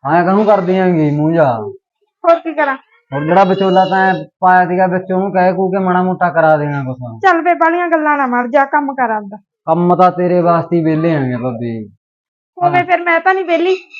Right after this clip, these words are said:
Speaker 1: ਕੋਈ ਨਾ, ਵਿਹਲੇ ਤਾਂ ਕਰ ਦਾਂਗੇ ਤੈਨੂੰ, ਆ ਜਾ ਸਾਡੇ ਘਰੇ, ਸਾਰਾ ਕੰਮ ਅਸੀਂ ਕਰਿਆ ਕਰਾਂਗੇ ਆਪੇ।
Speaker 2: ਨਹੀਂ, ਮੈਨੂੰ ਲੋੜ ਨਹੀਂ।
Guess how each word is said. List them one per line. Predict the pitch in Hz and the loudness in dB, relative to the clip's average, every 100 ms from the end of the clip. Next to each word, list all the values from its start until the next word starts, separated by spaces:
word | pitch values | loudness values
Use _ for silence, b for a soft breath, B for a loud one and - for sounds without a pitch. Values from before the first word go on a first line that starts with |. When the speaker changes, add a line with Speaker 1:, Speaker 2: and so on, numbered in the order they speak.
| - - | -12 0
Speaker 1:
ਕੋਈ | 170 | 2
ਨਾ, | 214 226 | 4 6
ਵਿਹਲੇ | 214 220 | 6 6
ਤਾਂ | 247 | 4
ਕਰ | 226 214 | 4 4
ਦਾਂਗੇ | 214 214 214 | 4 2 4
ਤੈਨੂੰ, | 214 220 | 2 4
ਆ | 208 | 4
ਜਾ | 202 | 4
ਸਾਡੇ | 190 190 202 | 2 2 2
ਘਰੇ, | 226 220 | 2 4
ਸਾਰਾ | 208 202 | 4 4
ਕੰਮ | 214 208 208 | 4 4 2
ਅਸੀਂ | 185 202 180 | 0 0 4
ਕਰਿਆ | 165 | 4
ਕਰਾਂਗੇ | 151 160 160 156 | 4 2 2 2
ਆਪੇ। | 156 139 123 | 0 -2 -6
Speaker 2:
ਨਹੀਂ, | - 339 339 | -4 -2 0
ਮੈਨੂੰ | 339 320 302 | 0 -2 2
ਲੋੜ | 302 285 277 | 2 2 0
ਨਹੀਂ। | 226 | -6